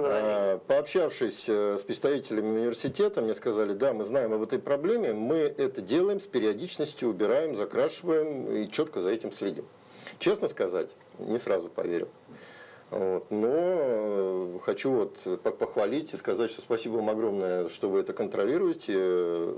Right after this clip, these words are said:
Speaker 2: Все было убрано, и не просто убрано, а настолько четко, что у них заколерована краска, цвет фасада, и приготовлена для этих случаев.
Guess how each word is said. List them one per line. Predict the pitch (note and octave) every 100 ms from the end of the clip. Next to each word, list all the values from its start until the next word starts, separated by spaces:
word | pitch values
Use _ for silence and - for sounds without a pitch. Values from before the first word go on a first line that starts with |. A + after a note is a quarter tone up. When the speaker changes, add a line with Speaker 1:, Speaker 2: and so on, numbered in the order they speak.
| -
Speaker 2:
Все | - B2+
было | G2+ G#2
убрано, | - D3+ B2 G#2+
и | G2+ -
не | G2+
просто | - D#3 D#3 A#2+
убрано, | B2+ G#2 F#2+ E2 D2 - - - -
а |
настолько | G#2 A2+ F3+ F3+ B2+
четко, | - C3 - G2+
что | - A2+ G2+ G#2
у | A2+
них | C3 G#2 -
заколерована | G2 G#2+ A#2 B2+ B2+ F#2+ F#2+
краска, | - D3 F3+ -
цвет | - A2 F#2+
фасада, | - F#2+ F#2+ F#2
и | F#2 B2
приготовлена | C3+ G#2+ F#2 A#2+ C3 B2+
для | F#2+ F2+
этих | F2+ -
случаев. | - - -